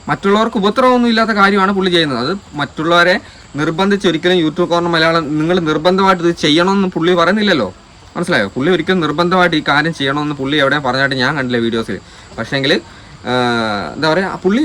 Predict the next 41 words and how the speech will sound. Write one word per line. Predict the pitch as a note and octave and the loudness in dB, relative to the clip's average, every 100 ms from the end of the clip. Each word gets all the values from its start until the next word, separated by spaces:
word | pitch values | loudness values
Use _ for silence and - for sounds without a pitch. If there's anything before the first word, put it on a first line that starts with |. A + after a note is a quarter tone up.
| B3 | 0
പുള്ളീൻ്റെ | G3 G3+ G#3 G3+ | 2 4 6 4
അടുത്തോട്ട്, | F#3+ G3 G3+ C3 | 4 2 2 2
ആ, | F3 E3+ E3+ | 4 4 4
വാച്ച് | E3 E3 F3+ | 2 2 0
ടൈം | F3+ F#3 | 2 2
കംപ്ലീറ്റ് | E3+ E3+ E3+ | 0 2 2
ആക്കി | D#3+ D#3 | 2 0
തരണം | D#3+ D#3+ D#3+ | -2 -2 0
ചേട്ടാ | D3+ D#3+ | 0 0
എന്ന് | D#3+ | -2
പറഞ്ഞ് | D#3 D#3 | -2 -2
വരുന്ന | D3+ D#3+ D3 | 0 0 0
ആൾക്കാരെ | C#3+ D#3+ D#3 B3+ - - - - - - - - - - | 0 0 0 -2 -8 -20 -20 -20 -20 -20 -20 -20 -12 -2
നിങ്ങൾ | A#3+ B3+ A#3+ | 2 4 2
കംപ്ലീറ്റ് | A#3 A3+ G#3+ | 2 4 4
ആക്കിയോ, | G#3 G#3 | 2 2
കുഴപ്പമില്ല, | F#3+ F#3+ F#3 F#3 - - - - | 0 2 4 2 0 -12 -20 -4
അതിനുള്ള | F3 F#3 G3+ | 2 2 2
സെറ്റപ്പ് | F#3 - F3 F3+ | 0 0 0 2
ഞാൻ | F3 | 2
ചെയ്തു | E3 E3 | 4 4
തരാം, | E3 F3+ | 2 0
ഇത്ര | - G3+ F3 | 0 2 4
എമൗണ്ട് | F3+ G3 E3+ | 4 4 4
ആവും, | F#3+ - - - | 2 -2 -18 -6
നിങ്ങളുടെ | F#3 G3+ | 0 2
എമൗണ്ട് | F#3 G#3 A3 | 2 2 2
അടിച്ചാൽ | G3 G#3+ | 2 2
മതി, | G#3 A3 | 2 2
നിങ്ങളുടെ | G3 G#3 | 2 2
വാച്ച് | F#3 G3+ | 2 2
ടൈം | G3 | 0
ഞാൻ | F#3 | 0
കംപ്ലീറ്റ് | E3 F3 C#3+ | 0 2 0
ആക്കി | C3+ | 0
തരാം, | A2 G2+ - - - - - - - - | -6 -8 -18 -20 -20 -20 -20 -20 -18 -16
അത്രേ | A#2+ D3+ D#3 | -4 0 0
YouTube | D3+ D#3 | 0 0
കോർണർ | D#3 D3+ | 0 0
മലയാളം | D3 C#3+ C3+ | 0 2 2
പറയുന്നുള്ളൂ. | A#2+ A#2 F#2 | 0 -2 -6